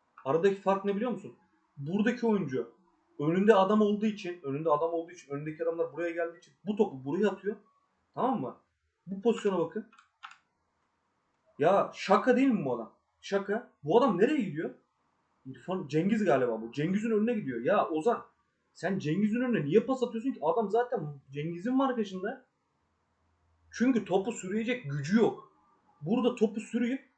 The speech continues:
Şaka'yı üstüne çekip şu arkadaki adamı arkasına bırakacaktı. Topu sürecekti. Şaka üstüne geldiği anda Cengiz'i atacaktı. Cengiz'in önü bomboş kalacaktı. Devam edecekti. Bak ben bir tane pozisyondan falan anlat-, anlatmıyorum bunu.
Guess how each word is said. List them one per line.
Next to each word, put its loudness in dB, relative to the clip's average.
Şaka'yı 2
üstüne -6
çekip -10
şu 4
arkadaki 0
adamı -2
arkasına 0
bırakacaktı. -2
Topu -8
sürecekti. -14
Şaka -2
üstüne -4
geldiği 4
anda -2
Cengiz'i 2
atacaktı. -2
Cengiz'in -2
önü 0
bomboş -2
kalacaktı. -6
Devam 2
edecekti. -10
Bak -6
ben 2
bir -8
tane 0
pozisyondan -2
falan -6
anlat-, -2
anlatmıyorum -4
bunu. -18